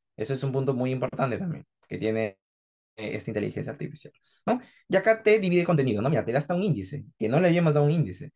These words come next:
que la biología, las, la célula, la genética, evolución, ecología, y te va describiendo todo el resto, ¿no? Vamos acá.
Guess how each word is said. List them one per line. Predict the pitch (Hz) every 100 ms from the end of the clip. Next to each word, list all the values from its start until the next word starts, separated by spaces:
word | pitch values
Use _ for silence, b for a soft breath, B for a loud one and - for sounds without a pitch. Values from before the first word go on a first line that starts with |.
| b b -
que | 131
la | 127
biología, | 120 110 - 202 160 151
las, | 107 104 - -
la | 104 98 98
célula, | 95 - - - 180 190 139 131 139 147 135 _ _ b b b b
la | -
genética, | 98 107 143 143 123 110
evolución, | 101 95 - 156 - -
ecología, | 214 - 104 - -
y | 123
te | 123 117
va | 127 139
describiendo | - 131 - 104 - - 104 104 - _ _
todo | 104 107 - 101
el | 95
resto, | 73 80 - -
¿no? | 151 214 _ _ _ _ _ _ _ _ - _ _ _ _ _ _ _ _ _ _ _ _ _ _ _ _ _ _ _ -
Vamos | - -
acá. | 156 - 170 165